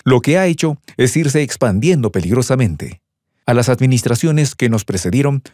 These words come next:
ustedes saben la actitud que tomó Grecia contra Turquía al llevar a la Alianza Atlántica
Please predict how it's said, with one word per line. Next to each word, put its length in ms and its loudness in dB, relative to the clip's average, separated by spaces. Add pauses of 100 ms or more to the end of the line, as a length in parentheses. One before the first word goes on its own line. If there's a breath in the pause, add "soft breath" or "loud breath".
(140)
ustedes 420 2
saben 320 0
la 100 0
actitud 400 -2
que 160 -4
tomó 260 0
Grecia 360 0
contra 360 -4
Turquía 520 -2 (320 soft breath)
al 160 2
llevar 280 2
a 100 0
la 80 -2
Alianza 360 0
Atlántica 580 -2